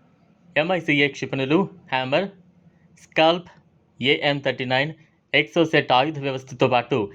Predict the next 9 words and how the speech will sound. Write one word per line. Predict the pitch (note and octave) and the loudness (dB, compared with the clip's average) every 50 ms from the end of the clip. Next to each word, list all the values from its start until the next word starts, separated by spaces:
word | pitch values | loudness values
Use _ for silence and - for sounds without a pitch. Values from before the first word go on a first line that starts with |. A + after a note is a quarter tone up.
| - - _ _ A#2+ A#2 | -16 -20 _ _ -2 0
లేజర్ | B2+ C#3+ D3+ D#3 D3+ C3+ A#2+ B2 | 0 0 0 0 -2 -2 0 0
గైడెడ్ | B2 A#2+ B2 A#2+ A#2 G#2 | 2 2 2 0 0 0
బాంబులు, | A#2 A2+ A2+ A#2 A#2+ B2+ D3 E3+ D#3+ - _ _ B2 | 0 0 0 -2 -4 -4 -4 -6 -6 -10 _ _ -2
నిమిషానికి | C3 C#3+ C#3+ - C#3+ B2+ B2+ B2 - B2+ G#2 G2 - - - _ _ - B2+ B2 | -2 -2 0 0 -2 -2 -2 -2 -2 -4 -4 -4 -8 -14 -20 _ _ -4 -2 0
రెండు | C#3+ E3+ F#3 F#3+ F3 | 0 -2 -2 -2 -2
వేల | E3+ D#3+ C#3+ C3+ | 0 2 0 0
ఐదు | C3+ C#3+ D3 | 0 -2 -4
వందల | C#3+ C3 C#3 B2+ C3 A#2+ G2+ G#2+ | -4 -4 -2 -2 -2 -2 0 -2
రౌండ్లు | A2+ B2 D#3 E3+ E3+ D#3+ | -2 -2 -2 -2 -4 -4